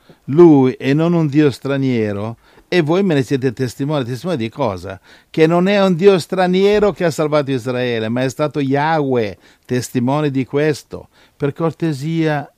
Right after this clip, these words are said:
amici testimoni di Geova, non imbrogliate la gente, va bene? Li state imbrogliando. E lo so che non,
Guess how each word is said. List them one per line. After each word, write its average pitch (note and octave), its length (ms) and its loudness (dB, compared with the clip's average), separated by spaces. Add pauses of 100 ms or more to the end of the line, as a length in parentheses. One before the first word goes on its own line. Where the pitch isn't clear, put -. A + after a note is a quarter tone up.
(920)
amici D#3 580 -4
testimoni C3 500 -6
di A2+ 160 -4
Geova, G#2 400 -4 (340)
non F3 200 -4
imbrogliate G#2+ 680 -2
la F2+ 120 -18
gente, F#2 420 -20
va G2 100 -14
bene? G#2+ 300 -8
Li A#2+ 120 -10
state C#3 260 -10
imbrogliando. F#2+ 680 -10 (520)
E - 80 -16
lo A#2+ 120 -6
so C3 180 -4
che G#2 120 -6
non, G2 200 -8